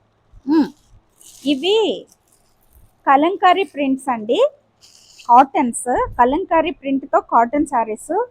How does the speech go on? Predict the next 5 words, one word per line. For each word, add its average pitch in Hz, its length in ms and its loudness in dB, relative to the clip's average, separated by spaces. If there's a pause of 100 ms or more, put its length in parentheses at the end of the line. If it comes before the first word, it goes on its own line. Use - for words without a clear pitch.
(380)
చాలా 254 400 4
నచ్చినాయి 311 520 -2
నాకు. 247 360 -6
ప్యూర్ 320 360 4
కలంకారీ 294 1000 0